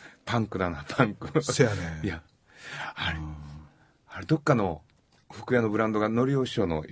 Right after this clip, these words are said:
Speaker 1: 顔のやつ今やってるはずなんですけど、あれ
Speaker 2: そら売れへんわ、
Speaker 1: めっちゃ、
Speaker 2: そんな、
Speaker 1: いや、あれ
Speaker 2: そんなしたら。
Speaker 1: 売れてるらしいんですよ。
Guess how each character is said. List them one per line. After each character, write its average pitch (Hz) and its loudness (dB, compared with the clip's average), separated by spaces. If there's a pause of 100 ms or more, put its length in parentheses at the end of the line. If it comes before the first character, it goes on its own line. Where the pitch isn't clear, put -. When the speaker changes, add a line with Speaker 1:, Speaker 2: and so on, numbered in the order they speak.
(120)
Speaker 1:
顔 87 0
の 82 -2 (200)
や 92 -2
つ - -4
今 90 0
や 87 0
っ - -8
て - 0
る 92 0
は 98 -4
ず 92 -2
な 80 -2
ん - -8
で 73 -12
す - -16
け 78 -8
ど、 73 -8 (200)
あ 131 4
れ 123 4
Speaker 2:
そ 170 8
ら 170 8
売 185 10
れ 208 10
へ 139 4
ん 123 -2
わ、 117 -4
Speaker 1:
め 101 -6
っ - -
ち - -
ゃ、 - -8
Speaker 2:
そ 127 2
ん - 8
な、 147 8
Speaker 1:
い - -4
や、 104 -4
あ 123 8
れ - -
Speaker 2:
そ 127 8
ん 127 6
な 120 0
し - -
た 156 8
ら。 165 10
Speaker 1:
売 - 10
れ 190 8
て 185 8
る 160 8
ら 151 10
し 143 -2
い 95 -8
ん - -10
で - -18
す - -20
よ。 - -20